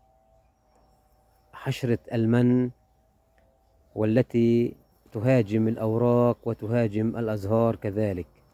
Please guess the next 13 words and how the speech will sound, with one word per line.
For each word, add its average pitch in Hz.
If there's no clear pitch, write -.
طبعا 123
فترة 135
رش -
من، 117
يعني 107
من 117
المفترض 120
أن 113
ترش -
كل 156
الأشجار 123
في 113
فترة 123